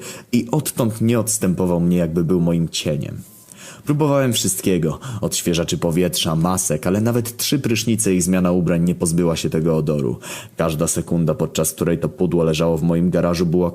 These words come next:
kolejną sekundą, którą wykorzystywał ten smród na przedostanie się do mojego domu. Nie miałem więc wyjścia.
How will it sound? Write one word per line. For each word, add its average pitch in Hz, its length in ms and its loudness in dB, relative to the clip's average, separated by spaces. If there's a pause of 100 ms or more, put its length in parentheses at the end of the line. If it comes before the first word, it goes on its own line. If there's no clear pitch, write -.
kolejną 90 680 2
sekundą, 85 680 0
którą 82 320 -2
wykorzystywał 82 640 0
ten 80 180 -2
smród 85 400 0 (240)
na 82 100 -2
przedostanie 80 580 -2
się 80 120 -2
do 78 100 2
mojego 80 360 2
domu. 73 340 0 (440)
Nie 95 100 4
miałem 85 300 2
więc 73 220 -4
wyjścia. - 440 -4